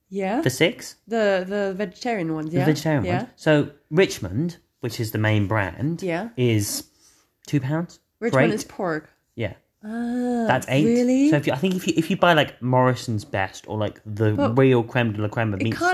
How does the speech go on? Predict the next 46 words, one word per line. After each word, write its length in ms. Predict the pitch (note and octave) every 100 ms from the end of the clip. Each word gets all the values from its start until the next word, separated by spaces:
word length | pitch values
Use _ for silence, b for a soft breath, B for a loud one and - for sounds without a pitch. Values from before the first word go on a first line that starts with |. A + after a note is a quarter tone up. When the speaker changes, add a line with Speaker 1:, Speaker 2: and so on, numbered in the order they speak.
| D#4+
Speaker 2:
sausages. 40 |
Speaker 1:
like, 280 | C4+ C4 -
it's, 240 | - D4 -
it, 140 | - -
it 320 | A#3 - C4
seems 440 | - E4+ A4+ G#4
kinda, 640 | - C#4+ D4 C#4 B3+ A#3 -
it 80 | A3
seems 360 | - C#4+ D#4+
kinda 380 | - - C4 A3+
weird 560 | F3+ G3+ G#3+ D3 F3+ F#3+
that 240 | F#3 E3+ - B B - - -
you, 400 | G#3 A#3 A#3 G3 G3+ -
you 140 | G#3+ A3+
have 280 | A3 C#4 A#3
a 60 |
pig, 500 | F#3 - B3 G#3+ - -
you 80 | G3+
have 220 | G#3+ G#3
a 40 | G#3
living 500 | G#3 A#3 B3+ C4 B3+
pig, 480 | - B3 F#3 E3+ -
and 120 | G3+
a 40 | G3
living 400 | A3 C#4 D#4+ D#4
Speaker 2:
It's 100 | D3
Speaker 1:
pig, 340 | D4+ C#4 D4
Speaker 2:
the 160 | C#3 C3+
Speaker 1:
which 200 | B2+ -
Speaker 2:
logistics 120 | C3
Speaker 1:
makes, 280 | F#3 C4 A2
Speaker 2:
is 40 | G#2
there. 200 | A2 -
I 180 | B2+ D3
agree. 100 | D#3
Speaker 1:
which 240 | B3+ F3
makes, 420 | C4 C#4 C4+ - - b b -
I 60 | B3+
don't 140 | C#4
know 120 | C4+
how 160 | B3+ B3+
many 200 | A#3+ A#3+
sausages, 600 | A#3+ B3 A3 D#3+ F3 - b _
is 160 | - B3
cheaper 540 | - - C4+ C4+ G#3+ G#3+
than 420 | G#3+ G#3 G3